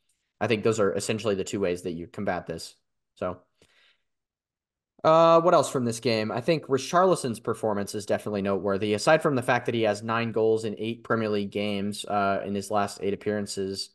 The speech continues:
it's interesting to see the turnaround of a player who, you know,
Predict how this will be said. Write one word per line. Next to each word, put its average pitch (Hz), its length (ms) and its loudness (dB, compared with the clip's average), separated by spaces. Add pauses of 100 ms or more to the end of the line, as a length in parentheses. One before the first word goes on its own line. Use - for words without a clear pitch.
(1600)
it's 156 380 2
interesting 202 500 4
to 139 100 -2
see 143 240 -2
the 127 100 0
turnaround 104 760 -2 (160)
of 101 500 0 (300)
a 113 80 0
player 131 400 6
who, 110 460 -2 (600)
you 113 80 -2
know, 104 300 0